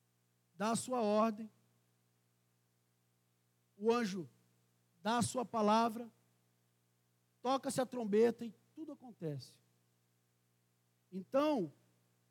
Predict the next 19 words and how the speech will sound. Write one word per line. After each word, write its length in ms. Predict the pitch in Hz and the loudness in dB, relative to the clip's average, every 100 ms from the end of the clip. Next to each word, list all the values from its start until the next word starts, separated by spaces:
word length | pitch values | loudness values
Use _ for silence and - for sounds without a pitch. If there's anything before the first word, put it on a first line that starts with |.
| _ _ _ _ _ _ _ _ _ _ _ _ _ _ - | _ _ _ _ _ _ _ _ _ _ _ _ _ _ 0
tudo 360 | 427 403 349 294 | 2 4 4 4
isso, 440 | 311 339 - 240 | 6 4 0 -6
meus 240 | 226 233 | -2 -2
irmãos, 680 | 208 214 240 277 220 151 - _ _ _ _ _ _ _ _ _ _ _ - | 0 2 2 2 0 -2 -10 _ _ _ _ _ _ _ _ _ _ _ -8
será 320 | - 277 247 | 0 2 0
público, 640 | - 294 330 311 226 - _ _ _ _ _ _ _ _ _ _ _ _ _ _ _ _ _ _ | -2 4 4 2 -4 -6 _ _ _ _ _ _ _ _ _ _ _ _ _ _ _ _ _ _
pois 240 | 247 262 | 2 4
a 80 | 247 | 2
vinda 460 | 214 170 302 311 311 | 0 0 2 2 0
do 140 | 277 | -2
Senhor 640 | - 247 208 226 269 269 226 _ _ _ _ | -4 -2 0 2 4 2 -2 _ _ _ _
será 360 | - 254 247 247 | -2 2 4 2
aberta, 520 | 196 233 254 220 233 | 2 2 2 2 0
não 140 | 247 | 0
apenas 400 | 247 - 247 240 | -2 0 0 0
visível, 520 | 196 196 190 262 202 | -2 -2 0 0 0
mas 200 | 202 214 | -2 -2
também 340 | 208 - 202 202 | -2 -4 -2 0
audível, 680 | 175 165 185 262 233 277 | -2 -4 -6 -6 -4 -8